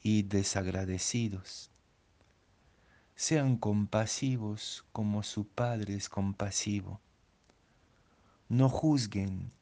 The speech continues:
y no serán juzgados. No condenen y no serán condenados. Perdonen y serán perdonados. Den y se les dará.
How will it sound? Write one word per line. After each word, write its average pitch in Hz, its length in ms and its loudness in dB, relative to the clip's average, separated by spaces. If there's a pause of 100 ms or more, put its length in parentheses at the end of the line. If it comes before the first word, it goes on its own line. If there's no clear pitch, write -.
y 101 120 2
no 110 200 4
serán 107 420 0
juzgados. 95 760 -4 (1400)
No 127 200 2
condenen 135 640 0
y 117 80 2
no 117 180 2
serán 107 440 -2
condenados. 92 1200 -4 (1120)
Perdonen 113 960 0 (100)
y 95 200 -4
serán 98 480 -2
perdonados. 98 1080 -4 (720)
Den 123 800 0 (260)
y 110 120 -2
se 127 200 -2
les 120 240 -2
dará. 113 420 -4